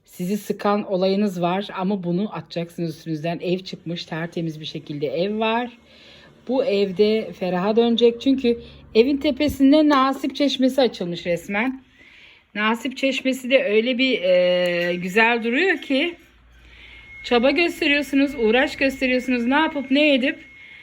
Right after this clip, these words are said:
feraha kavuşacaksınız. Çünkü gördüğünüz gibi sıkıntıları top halinde ayak altı yapıyorsunuz. Kendiniz zirveye ulaşıyorsunuz. Kafanızda soru işareti var iki insanla ilgili.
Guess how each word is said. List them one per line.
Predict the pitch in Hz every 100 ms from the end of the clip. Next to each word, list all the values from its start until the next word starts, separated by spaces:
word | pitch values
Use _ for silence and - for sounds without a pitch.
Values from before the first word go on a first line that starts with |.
| - _ -
feraha | 208 214 254
kavuşacaksınız. | 262 220 220 240 233 233 214 247 - - - - -
Çünkü | - 262 269
gördüğünüz | 226 220 214 254 254
gibi | 214 208 220 233 233 - _
sıkıntıları | - - 240 247 240 233 240
top | 240 262 262
halinde | 233 208 208 214
ayak | 214 208 214
altı | 208 196 226
yapıyorsunuz. | 220 233 220 214 214 -
Kendiniz | 208 180 180 190
zirveye | 175 170 165
ulaşıyorsunuz. | 151 139 139 - 127 - 117 - - - - _
Kafanızda | - 165 180 180 220
soru | 220 185
işareti | 190 185 185
var | 175
iki | 156 -
insanla | 156 147 156 143
ilgili. | 143 139 147 170